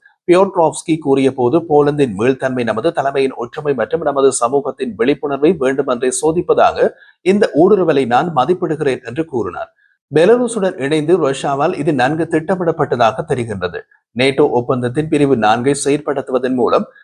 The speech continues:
கூட்டணியின் முக்கிய முடிவெடுக்கும் அமைப்பான வடக்கு அட்லாண்டிக் கவுன்சிலின் முன் இந்த பிரச்சனையை கொண்டு போகும் சந்தர்ப்பத்தை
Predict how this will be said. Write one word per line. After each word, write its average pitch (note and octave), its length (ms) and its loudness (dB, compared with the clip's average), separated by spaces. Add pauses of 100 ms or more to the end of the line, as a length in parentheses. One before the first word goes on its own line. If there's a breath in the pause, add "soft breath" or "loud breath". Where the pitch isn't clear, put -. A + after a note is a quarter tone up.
(120)
கூட்டணியின் G3 500 2
முக்கிய C#3+ 280 -2
முடிவெடுக்கும் D3 560 0
அமைப்பான C#3 520 0
வடக்கு C#3+ 400 0
அட்லாண்டிக் D3 540 -2
கவுன்சிலின் B2+ 420 -6
முன் D#3 220 -4
இந்த D#3+ 220 -2
பிரச்சனையை D3 440 -4
கொண்டு D3+ 280 0
போகும் C#3 280 2
சந்தர்ப்பத்தை D3 720 0